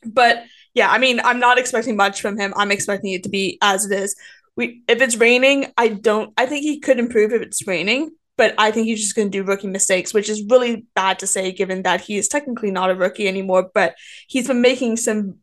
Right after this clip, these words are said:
really poor decisions in some of his racings. But I think, um, yeah, I, I think he'll probably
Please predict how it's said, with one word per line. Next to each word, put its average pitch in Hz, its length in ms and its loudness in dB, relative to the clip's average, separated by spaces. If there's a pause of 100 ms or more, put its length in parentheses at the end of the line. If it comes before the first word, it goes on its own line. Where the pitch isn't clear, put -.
(340)
really 247 280 8
poor 208 360 -2
decisions 190 760 -4 (280)
in 220 140 -2
some 220 140 -2
of 202 120 -2
his 196 160 0
racings. 190 640 -2
But 202 300 0 (580)
I 233 200 4
think, 233 480 0
um, 208 400 -2
yeah, 294 240 -2 (200)
I, 240 280 4
I 247 80 2
think 254 180 0
he'll 269 260 0
probably 277 560 2